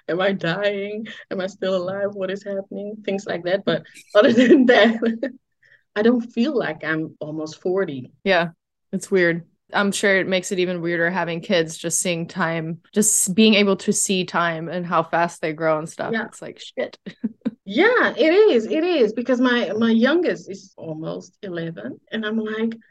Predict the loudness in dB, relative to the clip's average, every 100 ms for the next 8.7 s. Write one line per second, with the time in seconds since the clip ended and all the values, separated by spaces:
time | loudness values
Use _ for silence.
0 | _ -6 -2 -2 -2 -6 -6 -4 0 4
1 | 4 4 2 -2 0 0 0 0 -2 -6
2 | -12 _ -8 -6 -8 -8 -12 -8 4 8
3 | 10 8 6 6 4 2 2 2 2 2
4 | 2 4 4 4 2 -4 -6 2 4 6
5 | 4 2 2 4 2 0 0 2 4 2
6 | -2 -14 _ -12 -8 -8 -8 -8 -6 -4
7 | -4 -6 -2 -2 -2 -2 -2 -4 -10 _
8 | _ 0 2 2 2 0